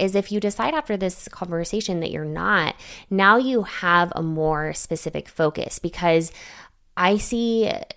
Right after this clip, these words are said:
too many women trying to take on too many things at once and trying to go too fast. And so it actually has the opposite effect. We lose steam, you lose momentum,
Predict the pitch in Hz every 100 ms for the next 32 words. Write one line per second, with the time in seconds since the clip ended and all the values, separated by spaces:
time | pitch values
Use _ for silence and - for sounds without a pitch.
0 | 202 - - 202 202 190 180 165 185 202
1 | 190 185 175 175 165 160 - 185 175 170
2 | 170 160 165 151 143 165 254 - - -
3 | - - - _ - 190 180 175 170 175
4 | - 185 185 170 165 175 185 185 - 196
5 | 196 - - - 151 156 269 - - -
6 | 190 185 - 180 180 170 - 175 - 180
7 | 180 - 185 170 165 165 - 160 156 -
8 | 147 - - 147 143 - - - 156 147
9 | 147 - - 254 240 233 220 - - -
10 | 160 156 151 151 156 160 165 - 160 156
11 | 156